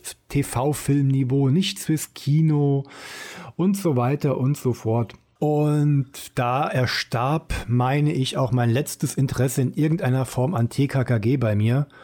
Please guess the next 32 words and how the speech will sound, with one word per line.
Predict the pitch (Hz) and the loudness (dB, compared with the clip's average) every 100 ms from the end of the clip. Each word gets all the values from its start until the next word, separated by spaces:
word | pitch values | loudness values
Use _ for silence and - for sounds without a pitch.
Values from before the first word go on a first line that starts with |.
| - - - - - - - | -20 -20 -20 -20 -20 -20 -6
Ja, | 160 175 92 - | -2 0 -2 -2
und | 123 123 - - - - - | 2 2 0 -14 -18 -20 -10
so | - 131 127 131 123 | 0 2 4 0 -2
war | 123 120 | -2 0
der | 127 | 0
Film | 120 131 135 | 0 2 2
dann | 135 135 170 | 2 0 0
aus | 120 123 | -2 -2
meinem, | 131 123 127 127 127 - _ _ - | 0 2 2 0 -2 -8 _ _ -6
aus | 143 120 | -2 2
meinem | 123 123 131 131 127 | 2 2 2 4 4
Blickwinkel | 123 135 - 143 127 131 | 4 0 2 0 2 2
verschwunden. | 147 - 147 165 - 123 | 0 0 2 2 2 2
Ja, | 180 156 | 2 0
bis | 147 | 0
du | 254 | 0
dann | 262 | 2
jetzt | 151 - | 0 0
dahergekommen | 123 135 151 156 160 156 | 0 0 -2 -2 0 0
bist | 175 - 131 | 0 -4 -4
und | 123 | -2
meintest, | 123 160 160 | -2 -2 -6
wir | 143 | -12
könnten | - 190 196 170 | -4 -4 -2 -2
doch | 160 139 | -2 0
mal, | 139 160 | 0 0
nachdem | 123 135 | 0 2
wir | 135 | 2
uns | 120 113 | 2 0
ja | 104 | 0
so | 117 | 0
im | 107 95 | 0 -2